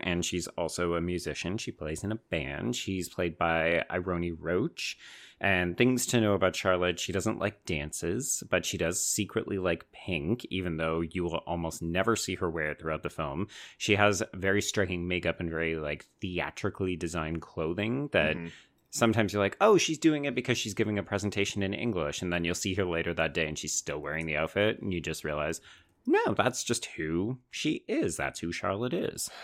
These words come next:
Speaker 2: Yeah, and unfortunately, she, I, I, she is the least developed. Well, maybe, maybe Colleen's the least developed character, but, um,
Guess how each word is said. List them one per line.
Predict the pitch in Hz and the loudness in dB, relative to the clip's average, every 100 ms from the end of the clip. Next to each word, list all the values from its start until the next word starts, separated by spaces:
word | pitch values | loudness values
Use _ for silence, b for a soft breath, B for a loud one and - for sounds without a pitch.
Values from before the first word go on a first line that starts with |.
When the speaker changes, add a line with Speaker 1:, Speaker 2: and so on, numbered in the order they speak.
| B B | B B
Speaker 2:
Yeah, | 107 104 104 101 98 | -8 -2 0 2 0
and | 110 | 0
unfortunately, | 113 131 131 117 | -2 2 2 0
she, | - 120 123 | 0 2 4
I, | 107 104 92 - | 4 2 -2 0
I, | 113 110 | 0 2
she | - 139 | 4 4
is | 131 | 6
the | 120 | 4
least | 104 85 92 107 - | 2 -2 -2 -2 -2
developed. | 139 143 151 143 | 2 4 4 6
Well, | 117 113 - | 6 6 4
maybe, | 147 156 151 131 | 4 4 4 2
maybe | 135 131 | 2 2
Colleen's | - 101 87 78 80 80 | 0 -2 -2 -4 -10 -10
the | |
least | 80 82 | -8 -8
developed | 82 78 - | -6 -6 -6
character, | - 78 76 80 82 | -6 -6 -4 -6 -2
but, | 87 87 | -2 2
um, | 87 82 | 4 2